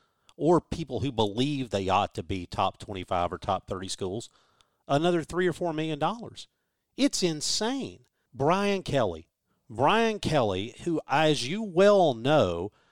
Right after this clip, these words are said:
I've been ready to have out of Notre Dame, and I can say that 'cause I went there. I've been ready to have him out of there for a while. One, because I think he's a phony.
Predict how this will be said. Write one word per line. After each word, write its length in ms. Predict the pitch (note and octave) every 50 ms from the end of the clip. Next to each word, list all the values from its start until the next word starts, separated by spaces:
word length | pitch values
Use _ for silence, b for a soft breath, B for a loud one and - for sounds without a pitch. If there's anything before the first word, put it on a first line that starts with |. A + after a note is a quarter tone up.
| _ -
I've 240 | A#2+ C3 F#3 G3 D#3+
been 180 | D#3+ C#3+ C3
ready 280 | A#2+ B2 A#2+ A#2 A#2 G#2+
to 80 | A2 G#2+
have 240 | B2 B2+ A#2+ G#2+
out 160 | A#2+ A2+ G#2+ G2+
of 80 | G2+
Notre 260 | G#2 A2+ A#2 G#2 G#2
Dame, 460 | F2+ A2 A#2+ B2 G#2 F2+ F2+ F#2 A2+ - _
and 140 | A2+ G#2+ A#2
I 100 | C3+ D3
can 160 | - - G2+
say 240 | - - - C#3 C3+
that 200 | G#2 A2 A#2+ -
'cause 180 | - A2+ F#2+ A2
I 120 | A2+ A#2
went 300 | A#2+ A#2 C3+ C#3 C3 _
there. 320 | - D#2+ D#2 D#2 F2 G#2 - b b b b b b b
I've 200 | C#3+ D#3+ A#3+ G#3
been 200 | A3+ A#3 G3 D#3+
ready 180 | D#3 D3+ D3+ C3+
to 80 | B2+
have 240 | G#2 C#3+ C#3+ C#3 C3
him 180 | D3+ E3+ E3 D3
out 120 | B2+ B2
of 40 | A#2
there 160 | B2 C3 C3+
for 160 | - - C3+
a 60 | B2+
while. 360 | A#2+ D3+ E3 F3 B2+ E2 D#2+ E2
One, 280 | A2 D3+ D#3+ E3+ F#3+
because 180 | F#3+ - B2+ A#2
I 60 | A#2+
think 220 | - D#3+ D#3 -
he's 160 | B2+ A2 G2 G2+
a 60 | F2
phony. 540 | - - C#3 C#3 C#3 B2+ G2 - G#2 A2